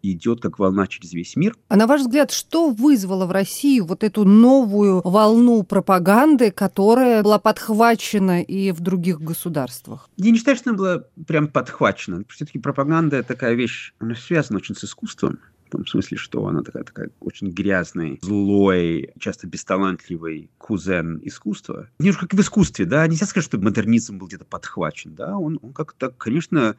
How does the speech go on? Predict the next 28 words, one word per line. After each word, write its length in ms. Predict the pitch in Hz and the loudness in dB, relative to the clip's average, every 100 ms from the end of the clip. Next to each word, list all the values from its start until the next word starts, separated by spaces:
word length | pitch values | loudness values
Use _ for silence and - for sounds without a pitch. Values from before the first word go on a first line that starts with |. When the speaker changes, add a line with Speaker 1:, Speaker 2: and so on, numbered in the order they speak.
| - | -4
Speaker 1:
пропагандисты 640 | 113 110 110 123 151 127 | -2 0 0 0 -2 0
в 20 | |
разных 300 | 107 101 101 | 0 0 -4
странах 480 | - - 127 123 98 | -8 -4 -2 0 -2
влияют 560 | 92 101 104 104 92 80 | 0 2 2 4 2 0
на 100 | 92 | -4
друг 300 | 78 85 78 | -2 -4 -4
друга, 420 | 82 78 69 82 | -4 -4 -2 -4
как 240 | - - | -6 -12
и 20 | - | -12
художники, 800 | - - 85 - 101 - 202 - | -14 -10 -12 -8 -10 -6 -8 -8
но 60 | - | -12
есть 240 | 78 120 | -8 -8
какой-то 720 | - 151 - 95 120 123 131 123 | -8 -12 -8 -10 -6 -6 -4 -6
момент, 680 | 104 98 123 165 208 202 - | -8 -6 -4 -2 0 -2 -4
какой-то, 600 | 82 104 113 110 98 80 _ | -8 -6 -6 -6 -8 -10 _
давайте 240 | - - | -20 -20
скажем, 300 | - 104 107 | -16 -12 -10
zeitgeist, 960 | 101 - 107 - - 147 143 - - - | -10 -8 -10 -10 -6 -2 -2 -6 -16 -14
на 100 | - | -12
который 360 | 98 - 131 120 | -12 -10 -10 -8
пропаганда 840 | 104 - 92 101 104 101 98 - - | -12 -12 -6 -6 -4 -4 -6 -8 -10
реагирует. 580 | 107 135 127 87 78 - | 0 0 2 0 -2 -4
Здесь 260 | 151 214 - | 2 4 4
несколько 320 | 202 156 139 | 2 2 -4
слияний, 480 | - 117 87 82 92 | 0 0 2 0 -2
и, 40 | |
конечно, 380 | 151 156 - | -2 -2 -4